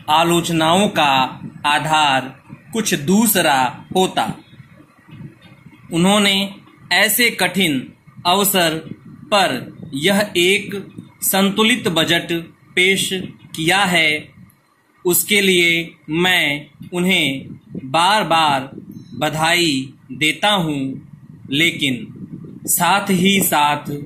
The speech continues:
मैं अपना यह कर्तव्य समझता हूँ कि कुछ ऐसे विचार भी उनके सामने प्रस्तुत करूँ, जिससे उनकी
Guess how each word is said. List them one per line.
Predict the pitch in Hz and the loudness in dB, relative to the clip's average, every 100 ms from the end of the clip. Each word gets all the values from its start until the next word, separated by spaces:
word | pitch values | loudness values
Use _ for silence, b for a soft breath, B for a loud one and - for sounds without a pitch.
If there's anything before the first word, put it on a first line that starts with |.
| - - | -10 -8
मैं | 147 156 147 139 139 - - - 160 | -2 2 2 0 -4 -12 -20 -6 -2
अपना | 156 151 147 143 139 - - - - | -2 0 0 0 -2 -8 -20 -20 -12
यह | 135 185 190 | -2 2 2
कर्तव्य | 190 170 156 180 175 170 175 170 - - - - - | 0 -2 0 0 2 2 0 -2 -6 -16 -18 -16 -6
समझता | - 175 165 160 156 226 | -2 2 2 0 -2 0
हूँ | 226 180 170 160 156 - - - | 2 4 2 2 -2 -10 -20 -2
कि | 170 143 135 127 - - - _ - | 0 2 0 -4 -14 -20 -20 _ -4
कुछ | 214 208 | -2 -2
ऐसे | 175 175 175 - 156 147 147 - - 135 | 0 0 2 2 2 2 -2 -10 -12 -2
विचार | 156 - 170 190 208 | -2 2 2 2 2
भी | 160 175 160 143 147 - - - - | 2 2 2 0 -4 -14 -20 -20 -8
उनके | 175 170 - 151 143 139 - - - | -4 -2 0 2 2 -2 -12 -20 -12
सामने | - - 160 175 175 165 143 139 - - - - - | -6 0 2 2 2 2 2 -2 -8 -20 -20 -20 -2
प्रस्तुत | 180 190 - 247 - | 0 0 0 -2 0
करूँ, | 185 170 165 147 143 147 - - | 0 2 2 2 -2 -10 -16 -12
जिससे | 127 170 170 170 170 156 147 147 - - - - - | -2 0 0 2 2 2 2 -2 -12 -16 -16 -12 -2
उनकी | 165 170 180 180 160 151 | 2 2 2 4 4 2